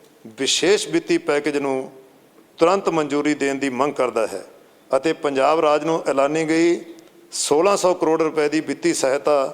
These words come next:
ਤੁਰੰਤ ਅਤੇ ਪੂਰੀ ਤਰ੍ਹਾਂ ਰਾਜ ਦੇ ਖਜ਼ਾਨੇ ਵਿੱਚ ਭੇਜਣ ਦੀ ਮੰਗ ਕਰਦਾ ਹੈ।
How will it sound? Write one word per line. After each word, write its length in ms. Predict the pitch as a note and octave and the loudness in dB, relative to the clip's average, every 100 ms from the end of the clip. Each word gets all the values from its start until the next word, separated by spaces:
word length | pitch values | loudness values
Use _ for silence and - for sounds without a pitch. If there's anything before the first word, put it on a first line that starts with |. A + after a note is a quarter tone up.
| - - - - _ | -12 -20 -20 -20 _
ਤੁਰੰਤ 440 | - D3 F3 F3 - - - - _ | 0 2 2 -2 -10 -20 -20 -20 _
ਅਤੇ 240 | E3 E3 F3+ F3+ | -2 0 0 0
ਪੂਰੀ 280 | F3+ G#3+ G#3 | 2 2 2
ਤਰ੍ਹਾਂ 840 | D#3 C3+ G2+ - - - - - | 2 0 -2 -10 -20 -20 -12 -2
ਰਾਜ 280 | B2+ D3 E3 | 2 2 2
ਦੇ 140 | D#3+ | -2
ਖਜ਼ਾਨੇ 460 | D#3 C#3+ C3+ C#3+ D3+ | -4 -2 -2 0 -2
ਵਿੱਚ 200 | C#3+ D3 | -2 -6
ਭੇਜਣ 340 | - D3 C#3 | -2 -2 -2
ਦੀ 140 | C3+ C#3 | -4 -2
ਮੰਗ 220 | B2 C3 | -2 -2
ਕਰਦਾ 320 | A#2+ G#2+ G#2 | -2 -4 -4
ਹੈ। 140 | F2 | -8